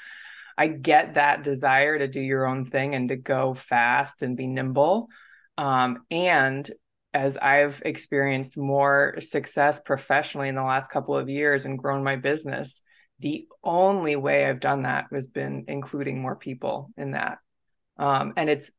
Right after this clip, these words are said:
so satisfying to, um, when you, when you hit a target or when you do something that you're proud of, to be able to look around and say, "Look at all those people that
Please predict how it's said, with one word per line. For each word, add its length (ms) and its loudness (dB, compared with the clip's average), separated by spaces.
so 640 0
satisfying 1200 -4
to, 800 2
um, 540 -2
when 260 -4
you, 220 -4
when 160 -6
you 120 -4
hit 260 -4
a 80 0
target 560 0
or 140 0
when 160 -4
you 100 -6
do 200 0
something 640 -4
that 140 0
you're 140 0
proud 420 2
of, 200 0
to 100 -10
be 80 -2
able 140 -2
to 60 -2
look 220 -4
around 180 0
and 100 -8
say, 120 -2
"Look 320 -4
at 80 -2
all 160 0
those 220 -4
people 680 -4
that 540 4